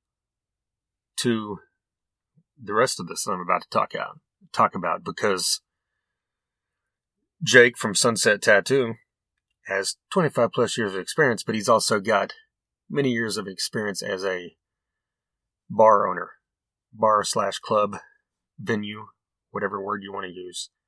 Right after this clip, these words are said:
And if you're from the Tulsa area and you've been to rock concerts throughout the years,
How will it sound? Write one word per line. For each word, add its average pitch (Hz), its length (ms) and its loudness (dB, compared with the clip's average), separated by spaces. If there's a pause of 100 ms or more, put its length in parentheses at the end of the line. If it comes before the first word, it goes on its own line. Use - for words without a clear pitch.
(1400)
And 98 380 -4 (160)
if - 160 -10
you're 110 100 4
from 110 160 -6
the 98 80 -2
Tulsa 120 360 4
area 113 420 0 (880)
and 95 160 -12
you've 92 180 -20
been 107 140 -4
to 104 80 -2
rock 101 280 0
concerts 92 600 -6 (200)
throughout 117 280 2
the 107 80 -6
years, 110 500 -6